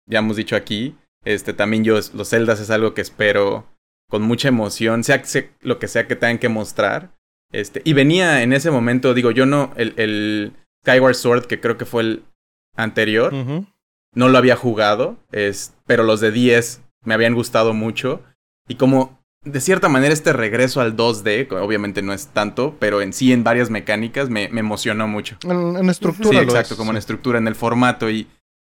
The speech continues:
Speaker 1: pues no iba a perderme la oportunidad, ¿no? De, de, de entrarle a algo así. Que, que justo ha-, haciendo esa comparación con A Link to the Past,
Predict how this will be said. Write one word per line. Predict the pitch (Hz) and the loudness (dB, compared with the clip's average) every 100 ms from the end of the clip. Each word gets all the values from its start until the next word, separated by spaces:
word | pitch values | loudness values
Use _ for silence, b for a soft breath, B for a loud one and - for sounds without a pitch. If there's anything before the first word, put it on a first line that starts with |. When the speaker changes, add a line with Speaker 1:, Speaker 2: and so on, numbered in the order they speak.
| _ | _
Speaker 1:
pues | - | 0
no | 143 | 2
iba | 156 | 4
a | 147 | 4
perderme | 123 131 135 | 4 4 4
la | 120 | 2
oportunidad, | 110 104 107 104 104 101 | -2 -6 -6 -2 -2 -2
¿no? | 107 107 | -4 -4
De, | 101 - - | -4 -6 -8
de, | - 98 101 101 _ | -6 -4 -6 -10 _
de | - | -6
entrarle | 113 110 113 113 107 | -4 0 2 2 2
a | |
algo | 104 104 | 2 2
así. | 101 - 98 78 _ _ _ _ | -2 -2 -12 -16 _ _ _ _
Que, | 135 127 | -4 -2
que | 147 | -2
justo | 143 156 175 165 - - | -2 0 2 0 -2 -4
ha-, | 123 | -2
haciendo | 135 127 151 | -2 0 0
esa | 151 151 | 0 -2
comparación | 127 113 104 - 123 | -2 -2 -2 -2 -4
con | 123 123 107 - _ _ _ _ | 0 -2 -2 -8 _ _ _ _
A | - | -6
Link | 113 117 | -2 -2
to | 117 | 0
the | 120 101 | 0 -2
Past, | 101 98 - - | -2 -2 -4 -10